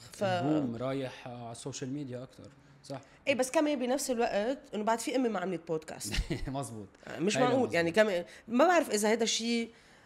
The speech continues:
Speaker 1: أم، مرة فكرت فيها إنه طب أوكي، ويعملوا، ما شيء ببين مين اللي بده يضل ومين ما بده يضل وهيك. بس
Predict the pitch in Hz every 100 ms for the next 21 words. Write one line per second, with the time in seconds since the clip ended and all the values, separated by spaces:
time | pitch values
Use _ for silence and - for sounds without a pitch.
0 | _ - 175 180 175 180 - - - -
1 | 202 262 370 233 226 254 254 - 233 214
2 | 185 185 202 233 240 220 233 220 175 160
3 | - - - - 226 220 226 247 208 196
4 | 185 170 160 165 170 180 190 170 175 170
5 | 165 151 156 165 165 160 165 175 165